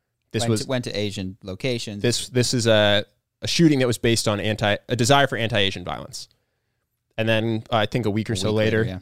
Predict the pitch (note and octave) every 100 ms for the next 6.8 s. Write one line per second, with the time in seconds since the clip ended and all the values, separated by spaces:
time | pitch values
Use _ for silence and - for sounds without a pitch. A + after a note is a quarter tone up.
0 | - A#2+ A2 G#2+ G2+ G#2 D3 C#3 C3 C3+
1 | _ _ _ _ _ _ _ _ - A#2+
2 | A2+ G#2+ G#2 C#3 D3+ D3+ - _ _ _
3 | _ _ _ _ - - C#3 - E3 F3
4 | - _ A#2+ C3+ - D3+ C#3 A#2+ A#2 -
5 | - _ _ _ _ _ _ _ _ -
6 | A#2 A2 - C#3+ C#3+ B2+ A2 C3+